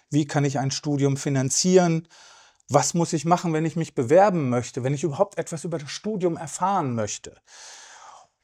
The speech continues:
Oder was sollte ich über die Stadt Hannover wissen? Wenn ich mal Zweifel am Studium habe, auch sowas kann vorkommen, was mache ich dann?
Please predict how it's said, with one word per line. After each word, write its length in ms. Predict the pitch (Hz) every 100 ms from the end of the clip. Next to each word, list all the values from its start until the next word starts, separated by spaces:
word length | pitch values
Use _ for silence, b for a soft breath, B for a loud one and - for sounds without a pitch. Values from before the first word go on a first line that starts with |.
| _
Oder 480 | 139 135 127 123 -
was 300 | 131 147 -
sollte 300 | 160 151 151
ich 160 | 147 165
über 160 | 143
die 100 | 143
Stadt 340 | - 180 147 -
Hannover 540 | 143 185 247 151 107
wissen? 340 | 104 - 95 - b b b b b _ _ _ _ _ _ _ b b b b b b b _ _ _ _
Wenn 140 | 147
ich 120 | 190 185
mal 160 | 185
Zweifel 460 | 180 185 247 269 208
am 140 | 151
Studium 540 | 139 - 135 123 117 110
habe, 420 | 107 101 95 -
auch 180 | 143 139
sowas 400 | 185 208 170 -
kann 200 | 143 120
vorkommen, 600 | - 104 - - 78 90 _ _ _
was 480 | 110 143 165 - -
mache 280 | 131 - 135
ich 240 | 135 -
dann? 300 | 107 98